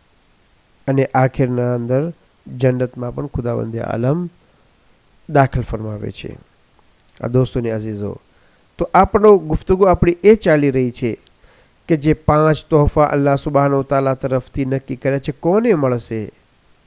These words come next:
જે પહેલી રાતના જ એલાન કરવામાં આવે છે,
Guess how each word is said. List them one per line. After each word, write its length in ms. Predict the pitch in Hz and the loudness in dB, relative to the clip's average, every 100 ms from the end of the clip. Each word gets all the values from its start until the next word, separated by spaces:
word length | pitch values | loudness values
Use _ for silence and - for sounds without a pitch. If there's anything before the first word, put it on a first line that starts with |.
| _ _ _ | _ _ _
જે 120 | 135 143 | -4 -4
પહેલી 580 | - 170 147 151 147 | 0 2 2 2 2
રાતના 560 | 135 139 143 151 139 135 | 2 0 0 -2 -2 0
જ 80 | 131 | -2
એલાન 460 | - 131 131 131 | -2 0 0 -2
કરવામાં 520 | 127 127 127 127 127 127 | -4 -4 -2 -2 -2 -2
આવે 280 | 127 127 | -2 -2
છે, 320 | 127 170 156 | -4 -2 -2